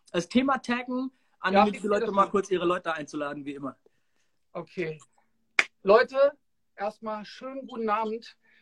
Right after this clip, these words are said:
Speaker 2: und bitte klickt mal hier unten auf die Schwalbe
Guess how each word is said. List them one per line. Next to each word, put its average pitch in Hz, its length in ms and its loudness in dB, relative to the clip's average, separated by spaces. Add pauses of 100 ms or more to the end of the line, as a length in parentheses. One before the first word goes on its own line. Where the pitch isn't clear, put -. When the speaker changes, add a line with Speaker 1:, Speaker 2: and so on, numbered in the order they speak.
(140)
Speaker 2:
und 202 460 -4
bitte 262 400 4
klickt - 340 -10
mal 233 180 0
hier 226 400 0
unten 214 760 -2
auf 190 300 2
die 196 120 -6
Schwalbe 196 800 4